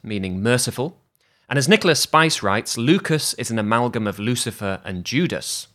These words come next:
Spice adds that Murdoch's nomenclature is the work of an allegorist who chooses names for her characters not for their social connotations, but for what they mean.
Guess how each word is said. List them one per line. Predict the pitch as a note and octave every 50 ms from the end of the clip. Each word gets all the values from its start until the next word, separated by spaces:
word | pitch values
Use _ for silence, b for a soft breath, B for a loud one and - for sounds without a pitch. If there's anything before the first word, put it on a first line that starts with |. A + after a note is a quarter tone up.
| _ _ _ _ _ _ _ _ _
Spice | - - - - G#2 G2+ G#2 G2+ - - -
adds | A#2+ B2+ C3+ A#2+ G2+ - -
that | - A2+ G#2+ -
Murdoch's | G#2+ A2 B2 C#3 C#3+ C#3 C3+ A#2+ - - - -
nomenclature | G#2+ G#2 A2 C3+ C#3+ C3+ - B2 A2+ - - A#2+ A#2 A#2 -
is | - G#2+ -
the | G#2+
work | F#2 G#2 A#2 B2 B2 A#2+ A#2+
of | A2 -
an | G#2 F#2+ -
allegorist | - A#2 C3+ C#3 B2+ A2+ G2 F#2 E2 D#2+ - - - - b b b b _
who | - F#2+
chooses | - - - F#3 F#3+ D3+ C#3+ -
names | A#2+ A2+ A2 A2 G#2+ G#2+ -
for | - G#2
her | F#2+ G2+
characters | - - - G#2+ G2+ G2 - - - G2+ F2+ -
not | A#2+ D#3 - -
for | - -
their | A#2 A#2 A2
social | - - - F#3 F3+ E3+ - - G#2+
connotations, | - - G2+ F#2+ F#2 - - F#2 F#2 F2+ - - F2+ F2+ F2+ F2+ - b b b b b b b
but | - F#2 F2
for | - G#2
what | G2+ G#2 -
they | - G2+ F#2+
mean. | F#2+ G#2+ A2+ A2 F#2+ D2 D2